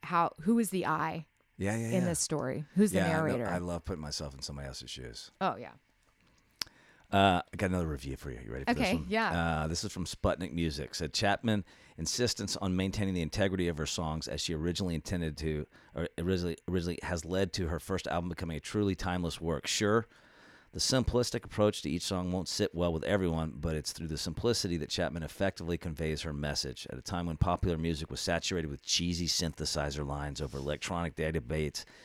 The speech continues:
Speaker 2: generic party lines, Chapman's effort and success made them more, made them more co-, commendable."
Speaker 1: Wow.
Speaker 2: And I love what you said. "Fiction is the superhighway to the truth." That's awesome. <laughs>
Speaker 1: I've learned that. I've learned that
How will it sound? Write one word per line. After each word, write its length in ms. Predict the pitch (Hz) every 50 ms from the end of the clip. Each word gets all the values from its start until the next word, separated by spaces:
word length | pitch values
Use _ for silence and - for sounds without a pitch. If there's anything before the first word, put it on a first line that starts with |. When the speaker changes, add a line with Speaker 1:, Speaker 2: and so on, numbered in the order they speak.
| - - - -
Speaker 2:
generic 440 | - - 90 90 90 101 101 82 -
party 240 | - 98 90 87 82
lines, 320 | 78 80 78 78 73 -
Chapman's 500 | - - - 82 71 - 87 92 85 78 85 -
effort 380 | - 76 73 - 78 71 - - - - - - - - - -
and 120 | 69 71
success 480 | - - - - - 85 76 71 - -
made 180 | - 78 76 64
them 120 | 71 71
more, 220 | 71 71 71 73 - -
made 180 | - 76 73 65
them 80 | 69 71
more 180 | 71 71 69 -
co-, 180 | - - 73 - _ - -
commendable." 440 | 78 78 71 64 58 53 53 - - - _ _ _ _ _ _ _ _ -
Speaker 1:
Wow. 300 | 175 175 175 170 165 160 - _ _ _ _ _ _ - -
Speaker 2:
And 120 | - 90 95
I 40 | 101
love 220 | 101 90 85 82 76
what 120 | 78 -
you 60 | - -
said. 260 | - - 78 71 -
"Fiction 400 | - - 87 78 - - 80 76
is 120 | 69 65 -
the 60 | 65
superhighway 640 | 60 - - 69 - 65 64 62 65 65 64 64 60
to 40 | 57
the 60 | 57 -
truth." 360 | - - 60 53 53 - - -
That's 240 | 78 73 - - - -
awesome. 400 | - 67 67 - - - 65 - - _ _ -
<laughs> 1400 | - - - - - - - - 117 - - 208 - - - - _ _ _ _ _ _ _ _ _ _ _ - -
Speaker 1:
I've 140 | 196 190
learned 240 | 190 208 196 196 185
that. 240 | 175 180 180 - -
I've 160 | - 185 185 180
learned 240 | 180 180 175 170
that 240 | 170 165 160 - -